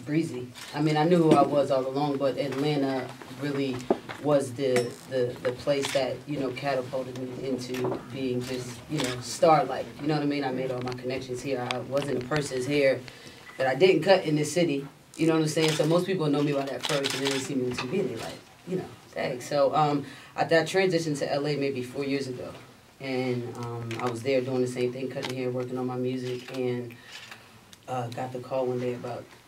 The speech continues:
you know, an audition for Empire. So that stuff literally happened in a matter of seventy-two hours. So to go from, you know, just being a barber and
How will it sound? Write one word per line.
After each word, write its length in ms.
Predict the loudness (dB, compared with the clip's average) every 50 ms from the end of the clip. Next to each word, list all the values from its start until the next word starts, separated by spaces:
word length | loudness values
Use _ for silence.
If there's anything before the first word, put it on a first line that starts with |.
| -20 -16 -10
you 100 | -8 -6
know, 100 | -6 -6
an 100 | -6 -6
audition 360 | -6 -6 -6 -8 -8 -8 -10 -10
for 120 | -10 -10
Empire. 500 | -8 -6 -6 -6 -6 -8 -10 -10 -10 -10 -12
So 240 | -8 -4 -4 -2 -2
that 280 | -2 2 2 2 2 2
stuff 320 | -4 -8 -8 -8 -8 -8
literally 340 | -4 -2 -2 -2 -2 -4 -6
happened 400 | -4 -4 -4 -4 -6 -6 -6 -6
in 80 | -4 -4
a 40 | -4
matter 280 | -4 -4 -4 -6 -6
of 180 | -8 -10 -14 -14 -16 -20 -20 -20 -20 -10
seventy-two 680 | -8 -6 -2 0 0 0 0 0 -2 -2 -4 -6 -6
hours. 480 | -6 -6 -8 -8 -8 -10 -10 -12 -14 -16 -20 -20 -20 -20 -20 -16
So 380 | -10 -6 -6 -4 -4 -6 -8 -10 -12 -12
to 100 | -12 -6
go 200 | 0 0 0 0
from, 480 | 0 -2 -2 -2 -2 -2 -4 -6 -8 -6
you 120 | -4 0
know, 120 | 0 0 0
just 220 | -2 -4 -6 -4
being 140 | -4 -4 -2
a 60 | -2
barber 420 | 0 0 0 0 0 0 -2 -2 -2
and 360 | 0 0 0 -2 -2 -4